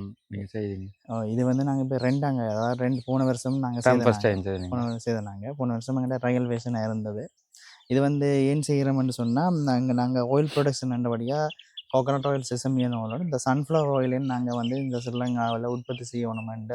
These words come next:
Speaker 2: ஒரு லாங் டைம் ப்ராஜெக்ட் அது. ஸ்டார்டிங்ல நான் தனியா உற்பத்தி செஞ்சு செய்யல. அது அப்ப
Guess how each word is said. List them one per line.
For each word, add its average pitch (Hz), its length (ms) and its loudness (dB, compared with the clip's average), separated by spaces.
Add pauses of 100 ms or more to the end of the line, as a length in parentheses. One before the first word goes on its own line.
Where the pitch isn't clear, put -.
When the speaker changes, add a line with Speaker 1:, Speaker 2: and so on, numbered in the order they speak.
Speaker 2:
ஒரு 117 260 -4
லாங் 135 260 0
டைம் 135 260 -4
ப்ராஜெக்ட் 110 420 -6
அது. 104 120 -8 (600)
ஸ்டார்டிங்ல 139 380 2
நான் 135 300 0
தனியா 127 260 -2
உற்பத்தி 120 280 -8
செஞ்சு 120 280 -8
செய்யல. 123 420 -2
அது 104 180 -8
அப்ப 131 220 -8